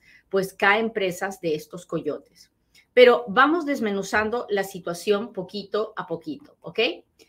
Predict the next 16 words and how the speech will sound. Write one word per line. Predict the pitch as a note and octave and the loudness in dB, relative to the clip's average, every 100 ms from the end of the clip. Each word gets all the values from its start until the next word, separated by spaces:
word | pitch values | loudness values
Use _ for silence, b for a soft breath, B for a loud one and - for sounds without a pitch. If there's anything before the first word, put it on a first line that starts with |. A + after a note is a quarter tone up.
| b _ | b _
Cuénteme | D4 D4+ D4 D4 C#4+ C4+ | 2 4 4 4 2 0
si | A#3 G3 | 0 0
es, | - - - | 0 -10 -4
cómo | A#3+ A3 | -2 -2
está, | G3+ - C#4+ D4 D4 | -4 2 4 4 2
cuénteme | C4 B3+ B3+ B3 G#3 | -6 -4 -4 -4 -2
de | G3 | -2
dónde | G#3+ A3 G3+ | -2 -4 -6
nos | G3 | -8
está | F3 - G#3 | -12 -8 -6
mirando, | F#3 A#3 C#4+ C4 B3+ | -2 2 2 2 -2
mándeme | A#3+ A3+ A3+ A#3 A3+ A3 | 0 0 0 -2 -6 -6
sus | - F#3 F3+ | -10 -16 -16
estrellitas, | - F3 F3 F#3 C#4 C#4+ B3+ B3 A3+ | -14 -12 -10 -8 -6 -4 -4 -6 -6
sus | F#3+ | -4
diamantitos, | F3+ E3+ E3 E3 - D4 C#4+ C#4+ B3 B3 | -4 -4 -6 -8 -4 -2 -2 -2 -2 -2